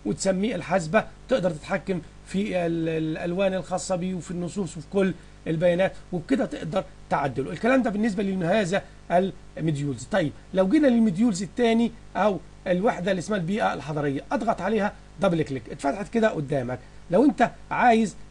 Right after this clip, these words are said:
آه، تضيف أو تعدل، قلنا خلاص عمليات الإضافة، عمليات الحذف، إنك تضغط click يمين وديليت أو تحدد وتعمل ديليت، أو تضيف اللي هي نيو slide، أو تعمل duplicate، أو تغير الاسم زي ما أنت عايز،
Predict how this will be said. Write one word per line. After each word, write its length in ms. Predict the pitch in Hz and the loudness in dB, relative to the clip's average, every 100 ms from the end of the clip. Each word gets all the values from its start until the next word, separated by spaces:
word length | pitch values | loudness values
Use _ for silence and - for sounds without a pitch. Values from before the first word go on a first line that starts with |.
| - | -8
آه، 720 | 170 165 170 165 165 165 170 160 | -4 -2 -4 -4 -6 -6 -8 -6
تضيف 300 | 175 226 208 | 0 2 2
أو 80 | 190 | -2
تعدل، 360 | 180 190 214 | -2 -2 -2
قلنا 200 | 240 214 | 0 -2
خلاص 340 | - 233 180 - | 0 0 0 -2
عمليات 340 | 165 170 190 | -4 -4 -4
الإضافة، 320 | 160 147 160 | -6 -6 -4
عمليات 280 | 156 160 170 | -4 -4 -4
الحذف، 240 | 143 165 165 | -6 -8 -6
إنك 140 | 165 | -6
تضغط 240 | 180 160 | -6 -6
click 260 | - 170 - | -6 -6 -6
يمين 200 | 170 175 | -4 -4
وديليت 300 | 170 160 180 | -4 -4 -4
أو 100 | 165 | -6
تحدد 380 | - 151 160 151 | -8 -8 -6 -4
وتعمل 260 | 170 170 | -6 -4
ديليت، 200 | 156 180 - - - - - | -4 -6 -6 -12 -20 -6 0
أو 220 | 180 170 | 2 0
تضيف 460 | 160 175 180 170 | -2 -2 0 0
اللي 160 | 180 175 | -2 0
هي 100 | 180 | 2
نيو 300 | 175 180 180 - - | 2 0 0 -4 -14
slide، 320 | - 175 175 | 2 4 4
أو 100 | 175 | 0
تعمل 260 | 202 180 165 | -2 -2 -4
duplicate، 340 | 160 165 190 | -6 -8 -6
أو 120 | 180 | -6
تغير 440 | 151 165 185 180 180 - - - | -4 -2 0 2 0 -2 -14 -8
الاسم 360 | 170 190 180 | -2 -2 -2
زي 240 | 165 180 175 | -2 -2 -2
ما 80 | 180 | -2
أنت 140 | 160 | -2
عايز، 460 | 175 160 185 208 | 0 2 4 2